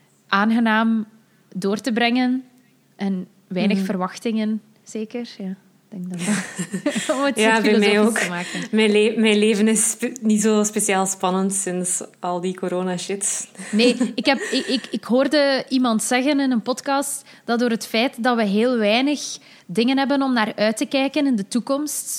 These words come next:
Speaker 1: zoals normaal, dat uw ervaring van tijd ook helemaal anders wordt. En dat je daardoor een soort andere, mm, perceptie hebt van hoe dat de tijd verloopt.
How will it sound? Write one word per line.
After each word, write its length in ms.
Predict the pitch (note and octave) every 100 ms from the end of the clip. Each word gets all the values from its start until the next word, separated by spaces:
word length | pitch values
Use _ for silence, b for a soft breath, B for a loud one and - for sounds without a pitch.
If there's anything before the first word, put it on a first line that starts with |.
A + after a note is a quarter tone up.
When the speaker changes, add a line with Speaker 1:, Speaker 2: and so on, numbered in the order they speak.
| G3+
Speaker 1:
zoals 380 | G#3+ G#3 G3+ -
normaal, 600 | G3+ F#3+ F#3+ G3 B3+ C4+ B B B
dat 220 | A#3 A3
uw 240 | A#3 A3+ - _ _ _
ervaring 600 | G#3+ G#3+ F#3+ G#3+ C4 C#4
van 220 | A#3 G3+
tijd 320 | G3+ A3 A#3+ B3+
ook 120 | G#3+
helemaal 460 | F#3 A3+ A#3 G3+
anders 460 | - G3+ A3+ A3+ -
wordt. 500 | F#3+ F3 - - - b b b b b b _ _
En 180 | - F#3+
dat 160 | G#3
je 80 | A3
daardoor 400 | G#3+ G3+ G3 A3+
een 120 | B3
soort 460 | A#3 A#3 G#3+ G3+ -
andere, 520 | G3+ A#3 A#3+ G#3+ G3+
mm, 240 | G3 G3 F3+ - _ _ - - - _
perceptie 580 | A#3 A3 - A3+ - C#4
hebt 200 | B3+ -
van 140 | A#3 A3
hoe 100 | A3
dat 160 | G#3
de 120 | G#3
tijd 380 | G3+ G3 A3+ -
verloopt. 760 | - G#3+ F#3+ G3+ A3+ - - -